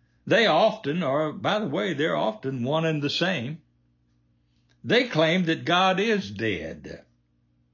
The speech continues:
Now, I chuckle when I hear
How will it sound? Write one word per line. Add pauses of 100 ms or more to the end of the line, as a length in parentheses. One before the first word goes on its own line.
(600)
Now,
I
chuckle
when
I
hear